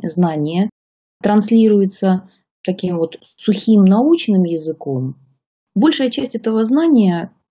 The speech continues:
проскакивает мимо. Плюс, ко всему прочему, сухой вот этот академический язык, в силу того, что он менее образный, требует большего количества текста,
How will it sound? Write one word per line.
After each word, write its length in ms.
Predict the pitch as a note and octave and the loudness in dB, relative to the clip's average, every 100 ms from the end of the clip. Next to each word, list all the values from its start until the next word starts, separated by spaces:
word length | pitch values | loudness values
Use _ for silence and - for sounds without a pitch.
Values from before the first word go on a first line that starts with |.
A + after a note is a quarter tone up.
| _ | _
проскакивает 720 | - G3+ G3+ A#3+ A#3 G#3 G3 | -8 -6 -4 -2 -2 0 0
мимо. 400 | G3 E3+ D3 C#3 - _ _ _ _ - | 0 -2 -4 -8 -14 _ _ _ _ 0
Плюс, 320 | C#4 E4 E4+ | 4 4 2
ко 100 | - | -6
всему 460 | G#3 - - B3 A#3 | -6 -10 -2 -2 2
прочему, 520 | A#3+ G#3 F#3+ F3+ E3 | 0 0 0 -2 -4
сухой 600 | - A#3+ - C4+ A#3+ A#3 _ _ | -4 -6 -2 -2 -2 -4 _ _
вот 160 | G3+ G#3 | -2 -2
этот 260 | G3+ G3 | -2 -4
академический 960 | G3+ G3 - G#3+ A#3+ A#3+ - - - A3 | -4 -6 -4 0 2 2 0 -8 -4 0
язык, 440 | A#3 B3 D#4+ D#4+ _ _ _ _ _ - | 0 0 -2 -4 _ _ _ _ _ -10
в 60 | |
силу 200 | - B3+ | 0 0
того, 220 | A#3 A#3 | 2 2
что 160 | A3+ A#3 | 2 2
он 140 | A#3+ | 2
менее 300 | B3 A#3+ A#3 | 4 4 4
образный, 720 | A#3 D#4 D4 F#3+ D#3+ D#3+ D3+ - _ _ _ _ _ | 2 0 0 0 -2 -8 -10 -14 _ _ _ _ _
требует 640 | A#3 C#4 B3 B3+ A#3 - _ _ _ | 0 2 2 0 0 -4 _ _ _
большего 520 | F#3 A#3 C4+ A#3 G#3+ | 0 0 0 0 -2
количества 720 | G3 G#3+ A3+ A#3 G#3+ - G#3 | -2 0 0 0 -6 -6 -6
текста, 580 | G#3 A3+ F#3+ - D3 - | -2 -4 -4 -10 -10 -10